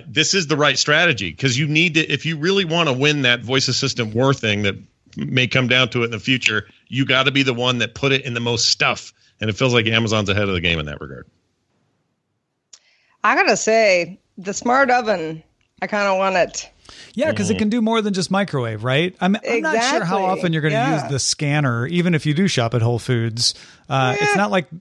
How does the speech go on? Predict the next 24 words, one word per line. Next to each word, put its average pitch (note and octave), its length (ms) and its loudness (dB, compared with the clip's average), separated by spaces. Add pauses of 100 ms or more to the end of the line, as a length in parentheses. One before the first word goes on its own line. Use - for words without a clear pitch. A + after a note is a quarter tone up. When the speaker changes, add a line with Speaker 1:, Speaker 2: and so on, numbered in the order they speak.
Speaker 3:
unless F#3 380 0
their C4+ 160 0
pre-prepared A#3 600 0
meals A#3 300 0
at G3+ 80 2
Whole E3 180 2
Foods D3+ 360 0
are C#3+ 180 0
looking D3 320 -4
pretty D3 160 -2
good F3 220 2
and C#3+ 100 -2
you C#3 60 -4
can C#3 100 -4
just C3+ 180 -2
stick - 200 -4
'em C#3+ 80 -2
in C3+ 80 0
the B2 100 0
oven. D3+ 200 0
I D3 120 4
don't D3 100 2
know, G#2+ 320 0
but, A2+ 260 -4